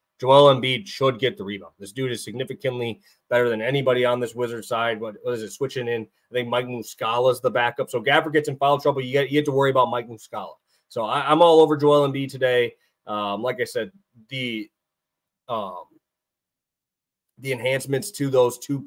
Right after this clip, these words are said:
stats make me just wanna play the rebounds and assists as well. Um, like I said, one point seven more potential assists per game and almost three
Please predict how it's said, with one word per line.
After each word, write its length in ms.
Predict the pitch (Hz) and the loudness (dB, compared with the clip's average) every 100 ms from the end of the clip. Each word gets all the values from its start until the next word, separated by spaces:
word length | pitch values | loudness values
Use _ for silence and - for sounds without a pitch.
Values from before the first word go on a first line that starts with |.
| - | -14
stats 540 | - 120 120 123 - - _ - | -14 -4 -2 -2 -6 -20 _ -10
make 200 | 127 135 | -8 -6
me 100 | 139 | -6
just 220 | 127 110 | -6 -4
wanna 240 | 117 - | -2 -2
play 180 | 104 117 | -2 -4
the 80 | 113 | -4
rebounds 360 | 110 107 107 107 | -4 -4 -6 -8
and 80 | |
assists 300 | 98 - 110 | -12 -12 -10
as 140 | 110 101 | -10 -8
well. 380 | 98 98 98 - _ _ | -6 -6 -8 -14 _ _
Um, 460 | 101 98 95 90 _ - | -10 -8 -8 -12 _ -14
like 120 | 117 | -10
I 40 | |
said, 220 | 110 104 92 | -10 -12 -8
one 180 | 101 143 | -2 -2
point 220 | 147 151 | 2 0
seven 360 | 147 131 127 117 - _ - | 2 0 -2 -6 -14 _ -6
more 160 | 120 | -4
potential 420 | 117 120 127 127 110 | -2 -4 -6 -4 -6
assists 300 | 98 120 - | -6 -12 -10
per 100 | 107 | -6
game 320 | 113 110 107 _ _ - | -2 -2 -6 _ _ -10
and 100 | 117 | -4
almost 380 | 127 127 - - - | -2 -2 -4 -12 -16
three 460 | 120 147 123 98 | -2 0 0 -4